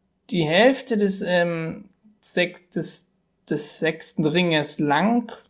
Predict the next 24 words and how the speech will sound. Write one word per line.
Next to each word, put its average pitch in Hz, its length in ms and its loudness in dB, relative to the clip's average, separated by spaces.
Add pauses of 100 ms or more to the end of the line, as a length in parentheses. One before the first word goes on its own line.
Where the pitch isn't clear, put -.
die 185 160 2
lange 165 320 2
Treppe 190 360 -2
hoch, 208 440 2 (580)
bis 185 440 -2
hoch, 180 320 4
bis - 260 -6
zum 151 160 -2
siebten 214 400 4
Ring 208 400 6
und 156 400 -4 (140)
dann 190 520 2
bis 220 200 2
nach 196 160 4
ganz 185 240 4
vorne 185 240 2
zur 170 160 0
Spitze 202 460 -2
und 151 260 -4 (260)
dort 277 440 4
dann 226 160 6
runter 185 400 2
zu 131 160 -6
rennen. 107 360 -8